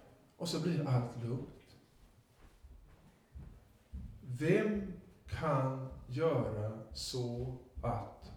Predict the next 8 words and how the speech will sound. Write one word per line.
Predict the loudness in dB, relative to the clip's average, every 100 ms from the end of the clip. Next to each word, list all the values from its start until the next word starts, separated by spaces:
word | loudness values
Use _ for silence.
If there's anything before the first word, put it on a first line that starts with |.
| -8 0
havet | 2 2 -4 -4 -4 -4 -6 -14 -10
blir | -8 -6
stilla? | -6 -8 -4 -2 0 -2 -4 -8 -16 -16 -16 -16 -20 -16 -16 -16 -16 -14 -8
Jo, | 0 2 2
den | 6 6
som | 4 -2 -4
är |
fylld | -6 -10 -6 -4 -2 -4